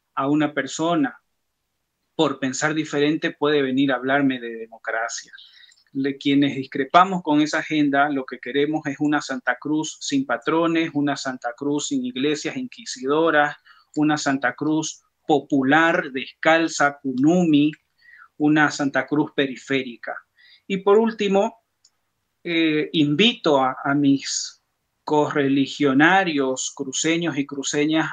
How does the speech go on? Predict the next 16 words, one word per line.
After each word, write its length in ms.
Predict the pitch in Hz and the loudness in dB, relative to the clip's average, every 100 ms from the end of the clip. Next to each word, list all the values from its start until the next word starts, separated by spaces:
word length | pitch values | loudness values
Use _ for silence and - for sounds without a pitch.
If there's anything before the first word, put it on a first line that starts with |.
| - | -4
a 140 | 143 | -2
despertar 880 | 143 139 _ 127 135 - 175 180 196 | -2 -4 _ -6 -6 2 4 4 0
de 140 | 165 | -4
la 180 | 139 131 | -4 -6
pesadilla 840 | - 131 - 131 131 151 151 151 | -6 -10 -8 -8 -4 -4 -2 -4
del 160 | 147 127 | -4 -6
Comité 500 | - 120 117 - 139 | -14 -18 -18 -8 -8
Cívico. 600 | - 156 156 135 - - _ _ _ - - - - _ _ _ _ | -6 -6 -6 -10 -18 -20 _ _ _ -20 -20 -20 -20 _ _ _ _
Su 240 | - - 147 | -12 -4 -2
discurso 560 | 135 - 190 202 185 | -2 -4 2 2 2
y 100 | 160 | 0
su 140 | 143 139 | 0 -4
agenda 460 | - 165 175 175 | -2 -4 -2 -2
no 160 | 147 170 | -2 -2
es 120 | 180 | -4
propia 580 | - 185 196 170 107 101 | -2 0 0 -2 -8 -8